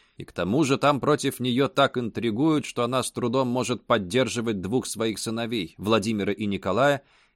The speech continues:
и никак не может раздавать места. Объяснение само по себе выглядит неубедительным, поскольку речь шла не о кресле члена правления, а о каком-нибудь конторском месте, которое баронесса или её сыновья запросто могли устроить.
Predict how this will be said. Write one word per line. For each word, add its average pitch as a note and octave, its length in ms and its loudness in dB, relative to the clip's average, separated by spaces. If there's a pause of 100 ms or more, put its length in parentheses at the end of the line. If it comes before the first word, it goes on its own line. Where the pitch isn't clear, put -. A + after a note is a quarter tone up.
(120)
и C#3 80 2
никак C#3 460 4
не A#2+ 100 -2
может A#2 440 -2
раздавать G2+ 560 0
места. F2 400 -10 (840)
Объяснение G2 840 -2
само C3+ 300 -6
по D#3 120 -8
себе - 300 -6
выглядит G2 600 -2
неубедительным, A2 840 -6 (420)
поскольку E3+ 500 2
речь E3 280 2
шла D#3 200 0
не C#3+ 120 0
о C3+ 80 2
кресле C#3+ 480 -2
члена A#2 380 -6
правления, G#2 600 -4
а D#2+ 40 -12
о - 20 -14
каком-нибудь C#3 640 -4
конторском A#2 720 -2
месте, A#2+ 380 -6
которое G2 380 -6
баронесса G#2+ 540 0
или G#2 260 -2
её G2+ 180 -2
сыновья G2 460 -4
запросто G#2 480 -6
могли F#2+ 300 -6
устроить. - 560 -8